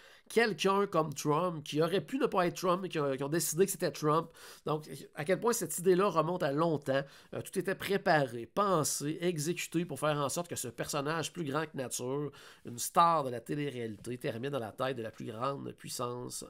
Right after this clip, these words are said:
mondiale. Au niveau des pistes sonores, c'est disponible seulement en anglais, euh, audio, euh, stéréo, euh, cinq point un, euh, les sous-titres en anglais aussi uniquement.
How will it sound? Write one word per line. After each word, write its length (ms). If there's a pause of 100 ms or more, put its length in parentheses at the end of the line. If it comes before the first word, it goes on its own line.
mondiale. 960 (1800)
Au 120
niveau 160
des 100
pistes 260
sonores, 400
c'est 80
disponible 560
seulement 340
en 140
anglais, 560
euh, 160
audio, 680
euh, 200
stéréo, 800
euh, 20
cinq 280
point 240 (120)
un, 220 (440)
euh, 140
les 80
sous-titres 400
en 140
anglais 340
aussi 540
uniquement. 400